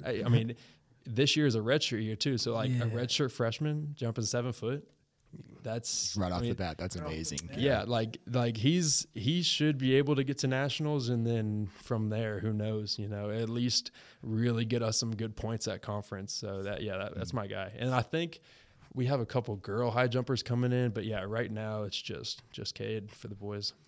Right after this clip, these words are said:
Speaker 2: So what's, uh, what's the qualifying marks for triple and long jump
Speaker 1: I
Speaker 2: to
Speaker 1: don't,
Speaker 2: make
Speaker 1: I don't
Speaker 2: nationals?
Speaker 1: know what it, I mean, they, they kinda depend, or they kinda change all year, but how it works, there's,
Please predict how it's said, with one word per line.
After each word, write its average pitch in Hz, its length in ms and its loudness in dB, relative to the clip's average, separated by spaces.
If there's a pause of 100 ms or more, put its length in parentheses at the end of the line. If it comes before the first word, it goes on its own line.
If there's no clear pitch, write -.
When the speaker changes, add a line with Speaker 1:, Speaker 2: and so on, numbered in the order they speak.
(160)
Speaker 2:
So 117 520 2
what's, 131 560 2
uh, 120 380 6
what's 120 160 0
the 131 120 0
qualifying 120 640 0
marks 110 380 2
for 113 220 2
triple 113 380 -2
and 110 200 -4
long 110 240 0
jump 110 240 -4
Speaker 1:
I 151 120 -4
Speaker 2:
to 180 40 0
Speaker 1:
don't, - 80 0
Speaker 2:
make 110 180 -4
Speaker 1:
I 110 100 -6
don't 165 80 0
Speaker 2:
nationals? 104 200 -2
Speaker 1:
know 110 440 0
what 117 340 -4 (340)
it, 127 160 -4
I 123 60 0
mean, 120 160 4
they, 117 140 2
they 117 260 -4
kinda 147 280 2
depend, 120 760 0
or 117 120 4
they 117 140 0
kinda 135 220 0
change 107 340 -2
all 107 160 2
year, 110 300 2
but 107 400 0 (580)
how 135 220 4
it 98 80 2
works, 113 480 0
there's, 120 420 0